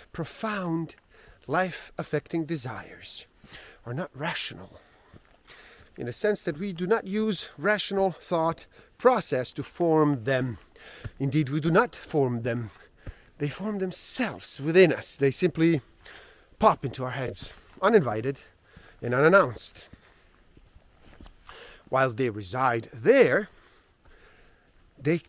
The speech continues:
take control of our lives. A single rogue desire can trample the plans we had for our lives and thereby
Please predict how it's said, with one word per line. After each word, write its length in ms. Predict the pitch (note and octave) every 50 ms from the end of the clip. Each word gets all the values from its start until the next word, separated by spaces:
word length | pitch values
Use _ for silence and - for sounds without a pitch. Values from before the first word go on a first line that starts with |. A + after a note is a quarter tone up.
| _ _
take 320 | - A3 A#3 G#3 - - -
control 480 | - A3 - - - F#3 F#3+ F#3+ F#3+
of 100 | F3+ D#3
our 220 | F3 F3+ F3+ F3+ D#3
lives. 640 | C3 C3 C3 B2+ A#2+ A#2 - A#2+ A2 G2+ - - D3
A 140 | C3 C#3
single 640 | B2+ - - - - - C4+ A#3 E3 A2 - - C#2 - _ _ - - - - -
rogue 440 | A#2+ B2+ E3+ G3+ F3 C3 A2 G2 - - _ - A#2
desire 840 | A2 C#3+ C3+ B2 G#2+ F#2 - E3 E3 F3 D#3 C3 A#2 A2+ - - - - _ _ - _ _ - - - - - - - - _ _ _
can 160 | - - B2+ A#2+
trample 420 | - - G#3 C4 C4 - - C3
the 80 | A2 G#2+
plans 400 | - - C3 B2 C3 C#3 C3 C#3
we 140 | F#3 G3+
had 380 | F3+ A#3 C#4 C#4 B3+ E3 A#2+ - _
for 300 | _ - - E3 F3 E3
our 160 | E3+ G3 G#3
lives 480 | A#3 C4+ A#3+ D#3+ A2 - - - - - _ _ _ _ _ - - - - - - - - - - - - - - - _ - - - _ _ - - - - - - - -
and 140 | A2+ G#2+ A2+
thereby 720 | A#2 A2+ A#2 A2 B2+ C#3 C#3+ C3+ B2+ A#2 A#2 A2+ G2